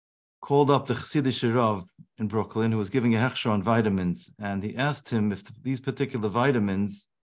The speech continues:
they were in swallowable pill form, if they're chametz or only kidneys.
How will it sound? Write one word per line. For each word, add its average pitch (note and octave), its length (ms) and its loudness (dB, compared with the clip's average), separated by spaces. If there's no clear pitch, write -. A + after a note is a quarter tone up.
they A2 80 0
were A#2 100 2
in A2+ 80 2
swallowable A#2 560 0
pill A2+ 140 -4
form, G#2 460 -2
if A#2 180 0
they're A2+ 140 0
chametz F3+ 680 2
or D3 120 0
only C#3+ 340 0
kidneys. G#2 720 -6